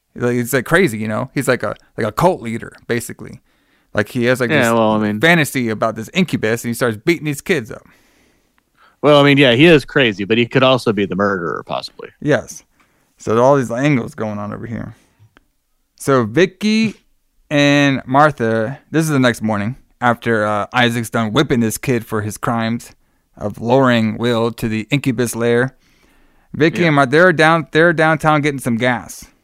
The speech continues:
Speaker 1: Okay. Uh, uh, Martha has to take care of some business, and Vicky's like, "Okay, well, I'm gonna go look around town. I ain't afraid of no Hicabites."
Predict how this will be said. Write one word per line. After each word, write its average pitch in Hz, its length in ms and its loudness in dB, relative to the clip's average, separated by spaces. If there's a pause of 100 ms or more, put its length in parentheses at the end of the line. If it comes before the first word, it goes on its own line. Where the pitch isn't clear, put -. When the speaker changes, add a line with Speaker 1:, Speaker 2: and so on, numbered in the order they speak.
(540)
Speaker 1:
Okay. 113 320 -6 (1500)
Uh, 107 340 0 (680)
uh, 107 200 -4
Martha 147 460 2
has 147 200 2
to 127 80 -8
take 143 240 0
care 139 200 2
of 123 80 0
some 110 160 -2
business, 165 600 0 (200)
and 113 160 -4
Vicky's 143 260 0
like, 135 140 4
"Okay, 147 320 2
well, 127 440 2 (320)
I'm 143 140 0
gonna 160 120 0
go 139 420 2
look 131 220 -4
around 131 300 0
town. 127 300 0
I 131 140 2
ain't 120 180 -2
afraid 123 280 0
of 113 80 0
no 110 120 -2
Hicabites." 120 760 -4